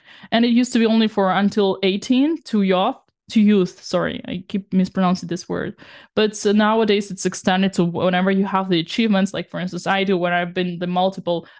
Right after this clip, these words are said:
adults champion of my city. Like, I'm a part of the city, city national team, yeah,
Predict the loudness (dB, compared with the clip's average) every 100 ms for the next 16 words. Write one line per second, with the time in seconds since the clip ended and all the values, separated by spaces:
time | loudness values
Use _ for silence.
0 | -2 0 2 -2 -2 0 2 2 0 -2
1 | -4 -4 -2 0 -2 -4 _ _ _ _
2 | _ _ -2 0 2 2 2 0 -2 0
3 | -2 0 0 0 -2 -8 -10 -4 0 0
4 | 0 -2 -2 -2 -2 0 2 0 0 -4